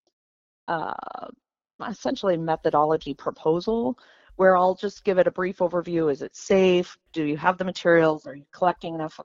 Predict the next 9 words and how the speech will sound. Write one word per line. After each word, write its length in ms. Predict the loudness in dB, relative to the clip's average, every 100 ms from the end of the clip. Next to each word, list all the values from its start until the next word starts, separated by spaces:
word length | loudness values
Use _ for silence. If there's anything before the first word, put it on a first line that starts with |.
| _
replicates, 920 | -8 -6 -8 -4 0 2 2 -2 -14 -10
et 120 | -10
cetera? 600 | -2 0 0 -4 -2 -2 -4 _ _ _ _ 0
And 540 | 4 4 2 -2 -10 -20 _ -20 -20 _ _ _ _
that 240 | 2 2 0
then 340 | -2 -2 -6 -16 _ _
is 200 | -12 -6
an 180 | -6 -4
i-, 100 | -8